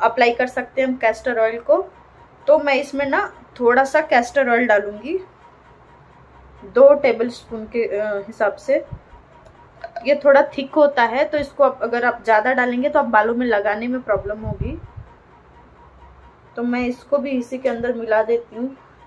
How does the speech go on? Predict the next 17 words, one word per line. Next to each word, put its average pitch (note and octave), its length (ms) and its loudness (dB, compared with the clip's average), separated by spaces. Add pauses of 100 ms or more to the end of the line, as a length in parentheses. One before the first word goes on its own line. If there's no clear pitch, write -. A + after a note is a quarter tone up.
ये B3+ 120 2
सारी C4 340 4
चीज़ें C4+ 300 -2
मिलके C4 380 0
सच A#3 240 -4
में C4 120 0
एक C4 120 -6 (100)
बहुत G3 420 2
अच्छा B3 340 -2
ऑयल A3+ 280 2
बन A3+ 240 -6
जाता A3+ 280 0
है B3 140 -2
हमारे G#3+ 360 -6
hair G#3 240 2 (100)
के A#3+ 120 -2
लिए। A#3+ 260 -2